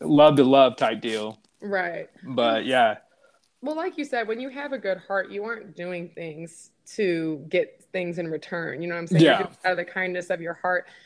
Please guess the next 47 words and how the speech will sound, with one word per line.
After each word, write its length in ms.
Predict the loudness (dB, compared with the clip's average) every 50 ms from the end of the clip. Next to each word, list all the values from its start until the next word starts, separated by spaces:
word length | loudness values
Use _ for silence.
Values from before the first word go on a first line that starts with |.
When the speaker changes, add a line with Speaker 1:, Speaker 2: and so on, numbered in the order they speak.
| -20 _ _ -6
Speaker 2:
And 120 | -2 2
we 120 | 2 2 2
all 200 | 2 -2 -2 -4
fall 280 | -6 -8 -6 -6 -6
short. 500 | -6 -8 -10 -8 -6 -4 -4 -6 -6 -6
You 100 | -10 -8 -8
know, 140 | -6 -6
there's 200 | -4 -4 -4 -4
been 180 | -4 -6 -8 -8
times 460 | -10 -14 -12 -10 -10 -10 -10 -14 -12 -6
where 300 | -4 -2 -2 -2 -4 _ _ _
my 220 | -14 -12 -12 -12
friends 300 | -6 -4 -4 -4 -4 -6
have 80 | -10 -10
had 160 | -10 -10 -10
to 60 | -10
come 200 | -12 -14 -14 -14
to 80 | -14 -20
me 320 | -20 -20 -16 -16 -16 -16 _ _ _ _ _ -12
and 120 | -12 -10
be 140 | -10 -10 -10
like, 240 | -8 -10 -10 -10 -12
"Michaela, 560 | -14 -12 -8 -6 -6 -6 -6 -6 -8 -10 -10 -10 -10
you 80 | -10
know, 260 | -8 -8 -8 -8 -12 _ _ _ _ _ _ _ _ _ _ _ _ _ _ _ _ -14
why 260 | -4 0 2 4 4
don't 200 | 4 2 -2 -2
you 60 | -4
hit 240 | -2 0 0 0 0 0
me 140 | -4 -4 -4
up? 300 | -4 -4 -4 -6 -6 -6
Like, 160 | -6 -4 -2
I 80 | -2 -4
can't 220 | -4 -4 -8 -8
always 240 | -6 -6 -6 -6 -6
be 100 | -8 -8
the 80 | -10 -10
one 220 | -10 -10 -12 -12
hitting 260 | -10 -10 -12 -10 -10
you 220 | -8 -8 -6 -6 -4
up," 180 | -6 -6 -6
which 160 | -6 -8 -8 -10
is 100 | -14 -12
so 240 | -10 -8 -8 -8 -8
true. 340 | -10 -12 -8 -6 -6 -6 -6
You 140 | -8 -10 -10
know, 240 | -8 -8 -8 -8